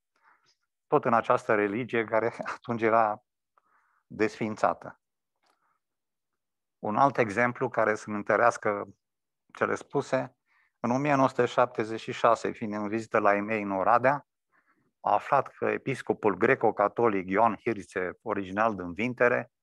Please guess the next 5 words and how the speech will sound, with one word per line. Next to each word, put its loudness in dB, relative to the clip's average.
trăiește 2
și -4
lucrează 0
în -10
Oradea, 2